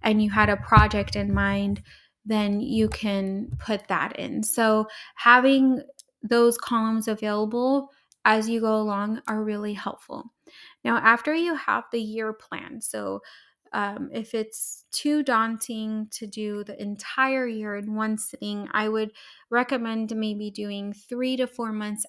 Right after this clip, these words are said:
at a time. But I would really push doing the whole year because you want to make sure you cover everything that you need to for the year. So, um, you know, it does take time. This is not, like, it's a simple,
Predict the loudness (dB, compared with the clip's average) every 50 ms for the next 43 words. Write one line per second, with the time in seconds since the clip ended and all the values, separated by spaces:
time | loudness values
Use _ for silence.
0 | -2 -2 -2 -2 -2 -6 -8 -8 -8 -6 -6 -6 -4 -6 -8 -10 -10 -12 -14 _
1 | _ -20 -20 -20 -20 _ _ _ _ -2 0 2 2 2 0 2 2 4 4 4
2 | 2 0 0 0 2 2 2 2 2 0 -4 -12 -14 _ _ _ _ _ _ _
3 | _ _ _ _ _ _ -4 0 2 2 4 4 2 0 -2 -4 -6 -6 -6 -6
4 | -8 -6 -4 -4 -2 -2 -2 -2 -4 -4 -4 -4 -4 -4 -4 -4 -4 -6 -6 -4
5 | -4 -4 -4 -6 -8 -10 -10 -8 -6 -6 -4 -4 -2 -4 -4 -6 -8 -8 -6 -6
6 | -6 -6 -6 -6 -6 -6 -6 -6 -8 -8 -8 -8 -8 -6 -6 -4 -4 -4 -4 -4
7 | -4 -6 -6 -8 -10 -10 -8 -8 -8 -8 -8 -8 -6 -6 -4 -6 -6 -8 -10 -12
8 | -12 -12 -10 -8 -8 -8 -8 -8 -8 -6 -6 -6 -6 -6 -10 -16 -20 -20 -20 -20
9 | -20 -20 -20 _ _ -6 -2 0 0 2 2 0 0 -2 -4 -6 -8 -8 -6 -6
10 | -6 -6 -8 -8 -8 -10 -10 -14 _ _ -4 -4 -2 -2 -2 -2 -2 0 2 2
11 | 4 4 4 2 0 -2 0 0 0 -2 -2 -6 -2 2 2 2 2 2 -2 -8
12 | -10 -10 -8 -8 -8 -8 -8 -8 -8 -6 -4 -4 -2 0 0 0 0 0 -2 -4
13 | -6 -4 -4 -4 -6 -10 _ _ -20 -20 _ _ _ _ -6 -4 -2 0 0 2
14 | 2 4 4 6 6 6 4 4 2 4 4 2 2 0 -2 -4 _